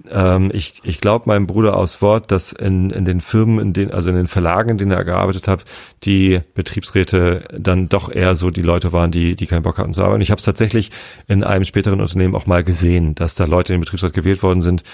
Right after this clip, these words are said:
wo ich mir nicht so ganz sicher bin, ob die sonst so ihren Job, also ob das, ja, ob das High-Performer waren, ob die wirklich das Gefühl hatten, sie können dazu beitragen, dass es, äh, in diesem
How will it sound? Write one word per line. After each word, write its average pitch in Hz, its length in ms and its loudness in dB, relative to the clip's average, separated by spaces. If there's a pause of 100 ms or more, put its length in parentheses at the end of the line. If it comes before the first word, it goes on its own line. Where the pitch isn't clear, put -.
(540)
wo 92 140 2
ich 87 160 -2
mir 110 140 2
nicht 151 160 2
so 147 80 -2
ganz 131 180 2
sicher 120 240 0
bin, 104 400 2
ob 101 240 -2
die 90 400 2 (400)
sonst 90 340 -4
so 95 80 -8
ihren 85 360 -2
Job, - 300 -8
also 92 340 -2
ob - 100 -6
das, - 260 -4
ja, 80 220 -8
ob 98 80 -6
das 98 160 -2
High-Performer 92 500 -2
waren, 80 160 -4
ob - 120 -2
die 98 160 0
wirklich 113 340 0 (460)
das - 180 -2
Gefühl 117 300 0
hatten, 101 240 2
sie 92 240 0
können 110 360 0
dazu 101 240 -2
beitragen, 87 600 -2
dass 90 180 -4
es, - 280 -10
äh, 101 100 -6
in 98 160 -4
diesem 85 400 -4